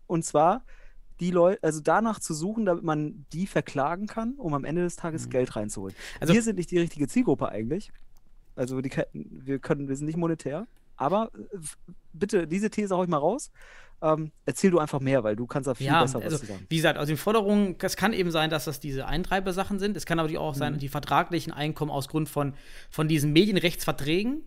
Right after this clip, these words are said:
Speaker 2: die auflaufen,
Speaker 1: Ja.
Speaker 2: das kann auch sein.
Speaker 1: Ja.
Speaker 2: Ja, das wissen wir also nicht.
Speaker 1: Ja.
Speaker 2: Trotzdem eine, eine G M B H, oder die, die so ein, die einen so hohen Wert an Forderungen hat an der Gesamtbilanzsumme,
Speaker 1: Ja.
Speaker 2: das ist, das habe ich so noch nicht gesehen. Kann
Speaker 1: Stell
Speaker 2: aber,
Speaker 1: dir
Speaker 2: muss
Speaker 1: mal
Speaker 2: ich sagen, völlig normal
Speaker 1: dann
Speaker 2: sein für die Branche.
Speaker 1: Ja.
Speaker 2: So, das
Speaker 1: Ja.
Speaker 2: kann auch sein. Aber
Speaker 1: Aber
Speaker 2: was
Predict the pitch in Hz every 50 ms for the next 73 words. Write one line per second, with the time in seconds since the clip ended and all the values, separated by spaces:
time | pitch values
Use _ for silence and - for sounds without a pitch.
0 | - - 170 - - 175 196 - 214 202 190 214 208 - 240 269 330 320 - -
1 | - - 185 156 165 156 - 185 170 139 - - - - 170 175 165 151 185 190
2 | 208 190 180 180 180 185 202 208 208 247 151 127 165 - - - - - 202 202
3 | - 220 196 185 180 170 160 170 165 151 143 175 180 170 165 156 143 147 156 175
4 | 190 185 - 165 170 160 143 139 160 160 160 165 165 147 135 156 143 165 208 240
5 | 247 - - - - 143 - - - - - - - - 170 - - - - 151
6 | 151 151 143 135 135 208 262 285 247 190 220 226 214 185 160 156 185 180 165 -
7 | - 147 139 - - - - 254 202 151 151 143 127 127 127 - - 139 131 131
8 | - - 135 123 127 147 214 139 - 180 156 143 165 185 180 - 180 185 180 160
9 | 156 135 151 143 - - - - 131 135 135 143 147 139 - - - - 143 139
10 | 135 139 139 135 135 139 127 127 139 165 190 190 - - 185 185 - - - -
11 | - - - - - - 233 - - 349 - 220 226 220 - 196 170 - 190 185
12 | 190 180 - - 208 196 202 185 185 190 240 233 185 165 - 170 170 147 147 160
13 | 151 127 - - 127 131 156 160 - - - - - - - - 135 143 165 160
14 | 143 143 180 - 165 165 156 147 147 147 147 156 160 180 202 202 -